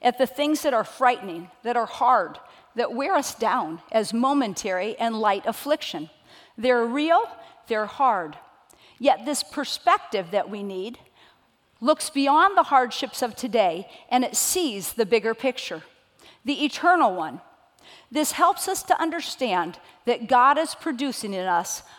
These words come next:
a life that brings him glory. Our circumstances that require us to have courage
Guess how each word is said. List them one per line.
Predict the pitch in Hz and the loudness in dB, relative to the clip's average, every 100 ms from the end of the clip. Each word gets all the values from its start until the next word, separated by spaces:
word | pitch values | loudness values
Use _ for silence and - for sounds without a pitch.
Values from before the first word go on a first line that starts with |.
| _ | _
a | - 226 | 2 2
life | 226 254 165 - - | 6 4 4 -4 -8
that | 220 185 | -8 -6
brings | 196 220 202 - | -4 -4 -4 -6
him | 208 | -6
glory. | 202 208 208 190 143 - _ _ _ _ _ _ _ - - - - | -8 -6 -4 -4 -8 -16 _ _ _ _ _ _ _ -20 -20 -20 2
Our | 269 | 2
circumstances | 277 - 480 - 262 196 - 180 165 - 190 - - _ _ _ | 2 -2 -4 -2 -4 -6 -6 -4 -4 -6 -10 -12 -14 _ _ _
that | 254 - | 0 0
require | 277 - 285 269 285 302 | -2 -4 2 4 4 2
us | 294 - | 0 -2
to | 302 | -2
have | 311 285 | 0 -2
courage | - 294 233 170 165 - | -4 -4 -2 -4 -8 -14